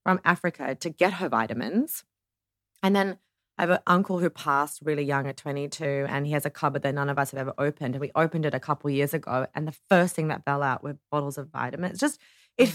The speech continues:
Speaker 1: feels very weirdly innate to me. It feels like a gravitational pull. And then fast forward to after studying health and nutrition, I saw the way supplements helped my clients, but when they were good supplements, reputable brand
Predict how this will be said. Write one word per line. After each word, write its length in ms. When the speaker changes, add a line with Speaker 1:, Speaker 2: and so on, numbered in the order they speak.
Speaker 1:
feels 380
very 300
weirdly 640
innate 440
to 120
me. 140
It 100
feels 140
like 100
a 60
gravitational 640
pull. 340
And 220
then 400
fast 360
forward 260
to 120
after 220
studying 320
health 240
and 100
nutrition, 640
I 140
saw 440
the 100
way 220
supplements 640
helped 400
my 100
clients, 680
but 100
when 140
they 100
were 100
good 380
supplements, 600
reputable 460
brand 560